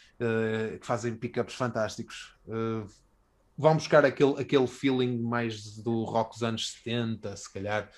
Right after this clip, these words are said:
anos, eh, noventa, não tanto os oitenta, os oitenta foram uma coisa esquisita.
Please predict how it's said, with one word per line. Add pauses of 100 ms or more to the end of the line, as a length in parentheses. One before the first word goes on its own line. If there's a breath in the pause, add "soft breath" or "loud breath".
(300 loud breath)
anos,
eh,
noventa, (200)
não
tanto
os
oitenta,
os
oitenta
foram
uma
coisa
esquisita.